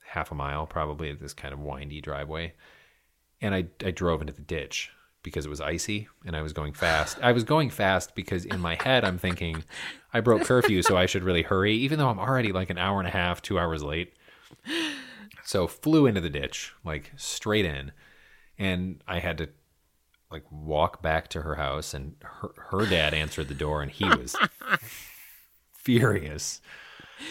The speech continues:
So used their phone, called my dad, and he, I remember he came out, and the car was, like, at a forty-five degree <laughs> angle. Like, it was, it was in there. And he just kinda looked at it, and he was like, "Well, there's nothing we're gonna do tonight."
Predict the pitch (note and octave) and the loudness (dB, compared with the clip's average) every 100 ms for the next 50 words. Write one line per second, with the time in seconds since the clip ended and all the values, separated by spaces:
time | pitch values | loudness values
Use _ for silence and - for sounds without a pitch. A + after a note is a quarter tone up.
0 | - - - A#2 A#2+ A#2+ A#2+ G#2+ A2 F#2+ | -14 -10 -2 2 4 6 6 4 4 2
1 | F2+ F2 F2+ - - _ _ _ _ - | 4 2 -2 -8 -20 _ _ _ _ -20
2 | _ _ - E2+ E2 D#2+ D#2+ D2 C2+ C#2 | _ _ -2 0 0 0 0 0 0 0
3 | C2+ C2 C2 C#2 _ _ _ _ _ _ | -2 -8 -12 -16 _ _ _ _ _ _
4 | - G2 A2 G#2+ A2+ A2 F#2+ F#2+ B2 B2 | -6 0 0 2 0 2 0 0 2 4
5 | G#2+ F#2 F#2 - B2+ B2 G#2+ F#2 F#2+ E2 | 4 4 -2 6 8 10 8 2 0 -2
6 | - - G2+ F#2 G#2+ F#2+ F#2 F2 E2 D#2+ | -4 -6 -4 -2 -2 -2 0 0 0 -4
7 | E2 G2 D#2 - - - E2 - C3 C#3+ | -6 -4 -6 -10 -18 -16 -14 -8 -2 -2
8 | A#2 - - - F3 C#3 F#2+ C2+ B1+ - | -2 -6 -14 -12 -6 -6 -6 -10 -14 -20
9 | _ - - - - - - - _ _ | _ -20 -20 -20 -20 -20 -20 -20 _ _
10 | _ - A2 B2+ A#2+ - A#2+ A2 B2+ C#3+ | _ -4 -2 0 -2 -2 0 2 2 4
11 | G#2 F2+ E2 F#2 F2+ F2 E2+ A#2 G2+ F#2+ | 6 4 2 -6 -8 -6 -4 -2 -2 -2
12 | G2+ G2 G2+ G2 G#2+ G#2 A#2+ G#2+ | -2 -4 -2 -2 -2 0 0 -2